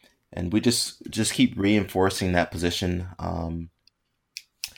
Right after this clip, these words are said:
and I think that makes it a little bit easier because if you try to, like, do passing and submissions and sweeps and everything, like, it's too much. But if you can kinda narrow your focus down and just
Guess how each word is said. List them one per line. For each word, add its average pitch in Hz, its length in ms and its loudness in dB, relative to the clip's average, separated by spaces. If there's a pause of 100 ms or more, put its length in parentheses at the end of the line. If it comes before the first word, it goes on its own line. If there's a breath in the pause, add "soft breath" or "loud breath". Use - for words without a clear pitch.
and 120 80 4
I 139 40 6
think 175 200 4
that 147 140 6
makes 139 160 2
it - 40 0
a 147 40 4
little 135 120 6
bit 120 100 8
easier 117 360 10
because 113 280 0
if 107 80 0
you 131 60 2
try 107 260 8
to, 95 80 8
like, 90 240 4
do 90 140 -6
passing 104 800 4
and 85 240 -6 (300 loud breath)
submissions 123 1040 4
and 90 260 -2
sweeps 127 460 6
and 95 120 0
everything, 117 460 6
like, 87 180 4
it's 92 140 -4
too 123 200 -2
much. 104 440 2 (560)
But 98 100 2
if 107 120 0
you 127 80 0
can 120 120 4
kinda 113 300 6
narrow 95 420 6
your 92 180 4
focus 87 460 -2
down 87 580 0 (160)
and 85 220 -2
just - 280 -4